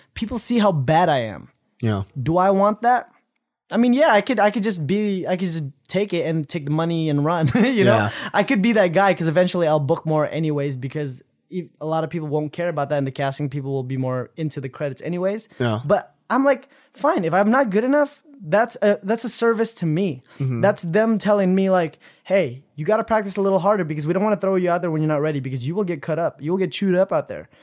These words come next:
Speaker 2: Yeah.
Speaker 1: They don't say actually, you know, but, like, that is kind of how it feels for me. And it's like,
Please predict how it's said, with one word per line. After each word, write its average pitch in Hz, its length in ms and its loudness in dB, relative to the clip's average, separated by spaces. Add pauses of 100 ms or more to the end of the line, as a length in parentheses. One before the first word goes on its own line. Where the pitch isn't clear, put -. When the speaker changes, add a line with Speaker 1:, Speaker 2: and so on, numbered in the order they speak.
Speaker 2:
Yeah. 104 300 0
Speaker 1:
They 147 100 2
don't 196 160 4
say 151 300 -4
actually, 135 680 -8
you 139 120 -6
know, 170 160 -2
but, 160 260 -2
like, 160 300 -2
that 170 140 0
is 180 120 -2
kind 190 180 0
of 170 120 -4
how 170 180 -2
it 160 60 -6
feels 240 260 -4
for 156 80 -10
me. 139 140 -4
And 143 100 -2
it's 143 120 -8
like, 165 240 -6